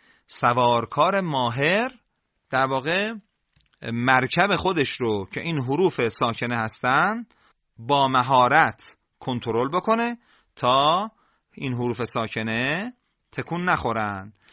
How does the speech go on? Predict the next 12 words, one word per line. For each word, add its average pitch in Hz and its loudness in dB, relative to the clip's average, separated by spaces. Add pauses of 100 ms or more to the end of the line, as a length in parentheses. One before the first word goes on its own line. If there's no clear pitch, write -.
(240)
رعایت 214 2
سکون 214 0
دو 175 0
حرف 185 4 (160)
تا 185 2
و 151 4
کاف 196 0
که 202 -2 (320)
محموسهٔ 147 0
شدیده 139 2
هم 135 4
هستن 165 4